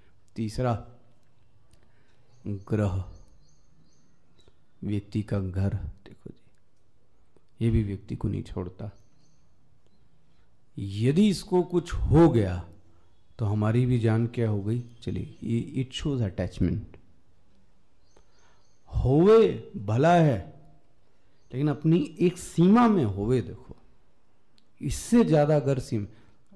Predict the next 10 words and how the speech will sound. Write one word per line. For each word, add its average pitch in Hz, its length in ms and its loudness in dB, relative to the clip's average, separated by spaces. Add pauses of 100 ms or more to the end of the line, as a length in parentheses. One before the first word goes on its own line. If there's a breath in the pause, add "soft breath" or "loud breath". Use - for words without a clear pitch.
(1160)
मैं 95 140 -6
तो 110 100 -4
आपको 110 240 -4
सिर्फ 120 280 -6
एक 113 280 -6
दृष्टांत 104 500 -4
ही 127 140 0
दे 131 160 2
सकता 120 340 -8
हूँ। 165 200 -8